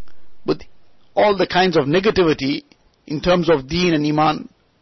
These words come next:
So obviously it's gonna have an impact. So this is the time of the year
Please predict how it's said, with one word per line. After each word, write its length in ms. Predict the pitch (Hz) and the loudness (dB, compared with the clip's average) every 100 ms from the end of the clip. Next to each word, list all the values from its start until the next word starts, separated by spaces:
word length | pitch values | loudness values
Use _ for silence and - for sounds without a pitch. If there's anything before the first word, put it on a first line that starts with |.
| _ _ _ _ _ _ | _ _ _ _ _ _
So 140 | - - | -10 -4
obviously 440 | 214 240 240 220 | -2 0 -2 -4
it's 100 | 147 | -2
gonna 180 | 165 147 | 0 2
have 120 | 170 | 2
an 100 | 170 | 2
impact. 540 | 160 147 143 - - - _ _ _ _ _ _ _ _ _ _ _ _ _ _ _ _ _ _ _ | 0 0 -2 -4 -20 -20 _ _ _ _ _ _ _ _ _ _ _ _ _ _ _ _ _ _ _
So 460 | - - 196 190 - - | -14 0 2 2 0 -14
this 300 | 160 269 - | -4 -2 0
is 160 | 277 | 0
the 120 | 254 247 | 0 0
time 240 | 220 202 | 2 2
of 120 | 185 143 | 2 0
the 120 | 160 | 2
year 480 | 151 165 170 196 | 4 4 6 4